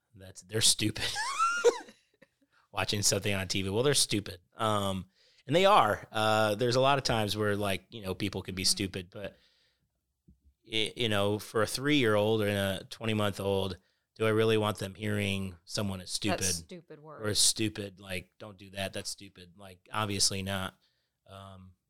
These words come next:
Speaker 1: and so that's something where I have to go, "Okay, I can't use that." And I don't even wanna use, like, something like, "That's so silly," because silly's a good thing. It's not a negative thing.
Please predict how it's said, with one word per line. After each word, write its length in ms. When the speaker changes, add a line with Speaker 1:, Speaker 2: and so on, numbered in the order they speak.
Speaker 1:
and 140
so 460
that's 200
something 420
where 360
I 60
have 140
to 100
go, 380
"Okay, 380
I 60
can't 240
use 240
that." 320
And 100
I 60
don't 140
even 180
wanna 200
use, 300
like, 160
something 320
like, 160
"That's 220
so 300
silly," 640
because 560
silly's 600
a 60
good 220
thing. 240
It's 160
not 120
a 60
negative 340
thing. 300